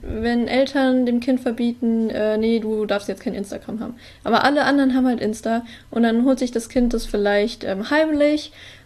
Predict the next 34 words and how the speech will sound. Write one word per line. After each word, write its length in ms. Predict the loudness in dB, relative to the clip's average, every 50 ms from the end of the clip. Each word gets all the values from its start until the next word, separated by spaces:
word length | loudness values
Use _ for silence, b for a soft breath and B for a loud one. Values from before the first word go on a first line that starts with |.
| B
Und 680 | -4 -2 2 4 4 6 6 6 6 4 2 0 -4 0
was 160 | 0 0 2
macht's 280 | 2 0 0 0 -2 0
denn 160 | 0 2 2 4
dann, 180 | 2 2 2
wenn's 160 | 0 0 -2
Probleme 480 | -4 -6 -6 -4 0 2 2 2 2 0
kriegt, 260 | -2 -2 -4 -4 0 0
wenn 300 | 0 2 2 2 2 0
irgendwie 280 | 0 0 2 2 0 2
sau 160 | 0 0 0
viele 280 | 0 -2 -2 -2 -2 -2
Hasskommentare 800 | -4 -4 -4 -4 -4 -2 -2 -2 -4 -4 -4 -4 -4 -4 -4
kommen 340 | -8 -4 -4 -4 -2 -2 -4 -2
oder 460 | -2 0 0 2 2 2 0 -2 -4
auf 80 | -8 -10 -10 -10 -6
irgend, 520 | 0 2 2 4 4 2 0 -2 -4 -4 -2
irgend 240 | 0 2 2 2 0
so 120 | 0 0
ein 320 | 0 2 2 2 0 -2 -4 -6 -2
alter 340 | 0 0 0 2 0 0 0
Mann 300 | 2 2 2 4 4 4
sie 160 | 2 2 0
anschreibt 720 | 0 0 0 -2 -2 -4 -2 -2 0 2 0 0 -2 -6
und 400 | -6 -4 -2 -2 -2 -4 -6 -10 -14 -4
belästigt 500 | -2 2 2 2 0 0 -2 -4 -2 0
oder 280 | 0 2 4 4 4 4
so? 260 | 4 4 4 4 2 -2 B B B B B B B B
Das 120 | -2 2
sind 200 | 4 4 4 4 0
halt 100 | 0 0
so 120 | 2 2
Momente, 720 | 4 4 2 2 2 0 0 -2 -2 0 2 4 4 4 4
die 480 | 2 -2 0 0 2 2 0 0 -2